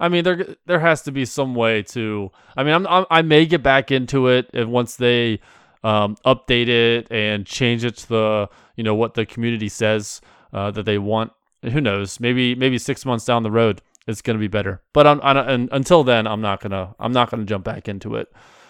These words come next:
So I have a decision to make, um, whether I'm gonna continue the platinum run and update my goal to, uh, nineteen. That means I would have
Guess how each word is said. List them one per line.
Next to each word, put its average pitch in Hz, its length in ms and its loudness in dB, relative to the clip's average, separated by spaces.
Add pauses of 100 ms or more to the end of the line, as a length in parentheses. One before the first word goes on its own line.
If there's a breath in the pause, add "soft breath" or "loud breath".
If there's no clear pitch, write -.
(840 soft breath)
So 147 580 6 (840)
I 143 140 2
have 170 160 6
a 147 80 2
decision 131 460 -4
to 117 60 -4
make, 107 400 -8 (180)
um, 113 580 -2
whether 135 420 4
I'm 127 200 -2
gonna 127 200 0
continue 120 480 -6
the 127 100 -4
platinum 123 440 0
run 127 220 -4 (760)
and 110 480 0 (120)
update 123 440 0
my 113 260 -2
goal 113 520 0 (300)
to, 110 640 -2
uh, 104 300 -2
nineteen. 135 560 -4 (420)
That 113 160 -2
means 120 240 -2
I 120 80 2
would 113 160 -2
have 110 120 -6